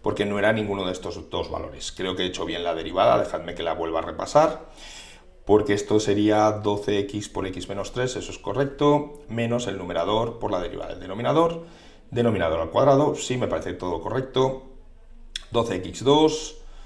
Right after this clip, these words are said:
eh, treinta y seis, sí, creo que lo he hecho bien, aunque lo he hecho así un poquito de cabeza. Vale, perdón, me he equivocado.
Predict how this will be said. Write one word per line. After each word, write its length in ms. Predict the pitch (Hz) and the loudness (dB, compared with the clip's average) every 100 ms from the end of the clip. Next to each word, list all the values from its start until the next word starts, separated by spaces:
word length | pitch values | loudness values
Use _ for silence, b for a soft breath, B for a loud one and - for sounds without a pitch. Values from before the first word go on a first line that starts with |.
| b b b b - - - | b b b b -18 -18 -6
eh, 1400 | 101 92 90 87 85 82 80 82 82 85 - - - - | 0 2 2 2 2 0 -2 -4 -8 -10 -10 -10 -12 -10
treinta 320 | - 85 80 78 | -8 -6 -4 -4
y 60 | |
seis, 380 | - 82 131 - | -2 0 0 -2
sí, 160 | - - | -6 -6
creo 200 | 82 85 | -8 -6
que 80 | |
lo 60 | 82 | -4
he 40 | |
hecho 220 | 80 78 82 | -6 -6 -4
bien, 340 | 101 139 147 | 0 2 2
aunque 180 | 92 85 | 0 -4
lo 60 | |
he 20 | 82 | -8
hecho 100 | 80 | -8
así 160 | - | -8
un 120 | 80 80 | -8 -8
poquito 300 | 80 82 85 | -8 -8 -8
de 120 | 82 | -2
cabeza. 880 | 85 117 - - 135 135 143 - - | -2 -2 -4 -2 4 6 4 0 0
Vale, 220 | 90 82 - - - | 0 0 -4 -14 -6
perdón, 300 | 85 76 - - | -6 -6 -14 -10
me 80 | 92 | -8
he 40 | |
equivocado. 320 | 82 80 - | -8 -12 -18